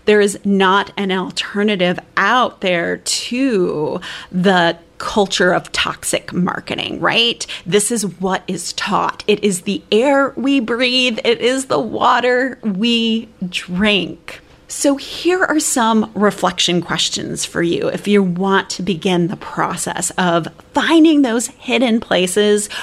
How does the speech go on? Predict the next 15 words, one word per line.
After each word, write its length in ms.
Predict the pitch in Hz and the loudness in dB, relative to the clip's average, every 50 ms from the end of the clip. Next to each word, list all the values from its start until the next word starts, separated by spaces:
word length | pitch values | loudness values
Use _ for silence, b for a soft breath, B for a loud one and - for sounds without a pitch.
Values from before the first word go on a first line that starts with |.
| B B B | B B B
where 240 | 185 214 214 226 196 | -2 0 2 0 0
bro 480 | 180 - - - 180 202 185 185 202 | -2 -6 -10 -2 2 2 4 4 4
marketing 640 | 196 180 175 175 175 175 196 180 175 165 160 156 - | 4 2 2 0 0 -2 -2 -2 0 0 0 -2 -4
exists 580 | - 165 160 180 160 147 - - - - - - - - | -8 -6 -6 -4 -4 -2 -2 -4 -4 -6 -8 -10 -6 -4
in 360 | 185 185 180 180 180 - - - | -2 0 0 0 -2 -4 -6 -8
your 200 | 180 175 165 160 | -6 -6 -6 -6
business. 920 | - - - - - - - - - - - - - - - - - - _ - _ - | -6 -8 -8 -6 -6 -8 -8 -8 -8 -8 -6 -4 -4 -4 -4 -4 -6 -10 _ -20 _ -10
The 60 | - 220 | -10 -8
first 320 | - - 285 311 302 - | 0 2 2 2 2 0
thing 140 | - 240 226 | 0 2 2
is 180 | 208 196 190 - | 2 2 0 -2
to 220 | - - - 220 | -8 -4 0 0
look 420 | 202 196 190 214 247 254 - - - | 0 2 2 0 0 0 0 -4 -4
at 140 | 269 - | -4 -4
who 720 | - - - - - 214 220 208 202 202 196 196 196 196 | -6 -16 -18 -12 -4 0 2 2 2 2 2 0 0 -2